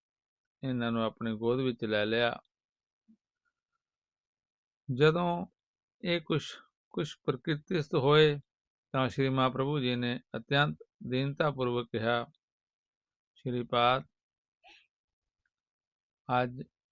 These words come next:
ਆਪ ਦਾ ਦਰਸ਼ਨ ਕਰਕੇ ਅਸੀਂ ਧੰਨ ਹੋ ਗਏ। ਆਪ ਦੀ ਇਹ ਅਹੇਤੁਕ ਕਿਰਪਾ ਹੀ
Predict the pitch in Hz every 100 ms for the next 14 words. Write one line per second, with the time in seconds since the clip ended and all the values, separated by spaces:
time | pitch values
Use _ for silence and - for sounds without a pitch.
0 | _ _ _ _ 135 135 147 143 123 127
1 | 117 165 160 143 127 120 127 123 120 _
2 | _ _ _ _ _ 131 120 143 131 131
3 | 123 113 117 113 107 107 - - _ _
4 | _ _ _ _ _ _ _ _ _ _
5 | _ _ 143 165 180 170 165 165 170 -
6 | _ _ - 131 151 196 180 151 147 151
7 | 139 135 131 127